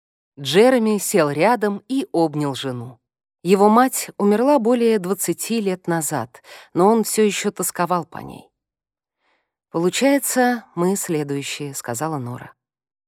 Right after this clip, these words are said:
Джереми промолчал. Не тот момент. За последние два года между ними многое изменилось.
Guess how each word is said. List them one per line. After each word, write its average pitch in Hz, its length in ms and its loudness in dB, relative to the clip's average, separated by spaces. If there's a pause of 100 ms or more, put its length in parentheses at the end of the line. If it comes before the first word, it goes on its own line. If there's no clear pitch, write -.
(140)
Джереми 185 460 2
промолчал. 151 800 -2 (560)
Не 208 140 2
тот - 300 -6
момент. - 600 -8 (920)
За 139 160 -4
последние 135 520 -2
два 135 220 -2
года 170 260 -2
между 139 240 -4
ними 170 300 0
многое 165 480 -2
изменилось. 175 840 -4